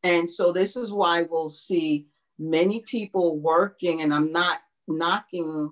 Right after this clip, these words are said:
W two wage earners because it's necessary. Um, we have to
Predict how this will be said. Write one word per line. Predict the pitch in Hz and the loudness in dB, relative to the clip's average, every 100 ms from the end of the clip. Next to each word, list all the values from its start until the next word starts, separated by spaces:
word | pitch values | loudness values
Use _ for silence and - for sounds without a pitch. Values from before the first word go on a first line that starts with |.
| _ _ _ _ _ _ _ _ _ _ - 135 | _ _ _ _ _ _ _ _ _ _ -20 -2
W | 170 151 165 147 | 0 0 -6 -14
two | 196 160 | -10 -4
wage | 151 143 - 151 | -2 -2 -6 -6
earners | 139 139 147 - | -6 -6 -8 -10
because | 175 151 - 147 143 151 151 - | -14 -12 -8 -6 -6 -8 -10 -6
it's | 151 151 | -6 -2
necessary. | 151 151 233 - - - 127 123 120 190 _ _ _ _ _ _ _ - | 0 0 -2 -8 -10 -8 -8 -8 -10 -12 _ _ _ _ _ _ _ -4
Um, | 165 151 135 131 143 _ _ _ _ _ _ _ _ - | 0 0 0 -2 -6 _ _ _ _ _ _ _ _ -12
we | 165 151 | -6 0
have | 170 | 0
to | 170 | -2